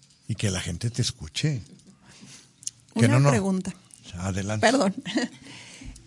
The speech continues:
Speaker 2: Eh, fíjate, es, es algo que me intriga bastante. ¿En qué crees que consista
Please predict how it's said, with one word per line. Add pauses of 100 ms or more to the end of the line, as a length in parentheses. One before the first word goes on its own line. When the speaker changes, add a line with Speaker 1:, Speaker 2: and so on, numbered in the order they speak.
(120)
Speaker 2:
Eh, (160)
fíjate,
es, (360)
es
algo
que
me
intriga
bastante.
¿En
qué
crees
que
consista